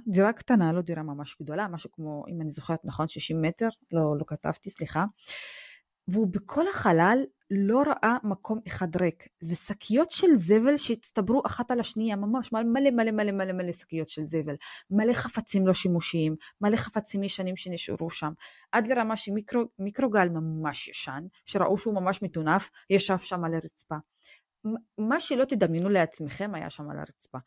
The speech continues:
הוא אומר ש-, עד לרמה שהוא ראה אפילו חולדה, כזה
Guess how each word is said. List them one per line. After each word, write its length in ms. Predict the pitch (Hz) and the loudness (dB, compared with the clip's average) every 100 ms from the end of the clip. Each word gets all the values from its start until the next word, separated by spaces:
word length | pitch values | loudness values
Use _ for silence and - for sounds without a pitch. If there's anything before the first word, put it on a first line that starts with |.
| - - | -18 -14
הוא 120 | - | -4
אומר 180 | 196 269 | 0 0
ש-, 80 | - - | 0 2
עד 180 | 240 | 2
לרמה 360 | 294 285 180 226 | 4 2 4 0
שהוא 220 | - 226 | -2 -2
ראה 200 | 185 - | 2 2
אפילו 240 | 190 - 269 | 2 0 -4
חולדה, 440 | - 180 170 190 151 _ _ _ _ _ _ _ | -2 -2 0 0 -2 _ _ _ _ _ _ _
כזה 180 | 202 175 | 2 4